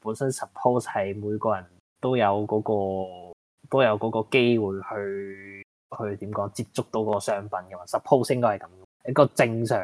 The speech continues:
嘅，正常嘅市場，即係你自己調節嘅時候，咁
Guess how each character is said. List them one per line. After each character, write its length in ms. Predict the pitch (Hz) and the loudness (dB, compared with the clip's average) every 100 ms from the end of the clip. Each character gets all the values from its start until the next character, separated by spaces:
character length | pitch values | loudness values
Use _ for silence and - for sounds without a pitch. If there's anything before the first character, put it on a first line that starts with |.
| 90 | -4
嘅， 400 | 101 101 98 98 _ _ _ _ | -2 -2 -2 -4 _ _ _ _
正 220 | 123 120 | 2 2
常 180 | 110 95 | 0 -2
嘅 80 | 101 | -4
市 220 | - 95 | -6 -8
場， 160 | 98 - - _ _ _ | -8 -10 -14 _ _ _
即 100 | - | 4
係 20 | |
你 80 | 135 | 6
自 100 | 120 120 | 4 4
己 120 | 117 | 4
調 260 | 143 117 98 | 4 2 0
節 160 | - | -4
嘅 140 | 104 110 | 0 0
時 240 | - 98 104 | 0 -6 -4
候， 80 | |
咁 300 | 98 117 147 | -2 0 0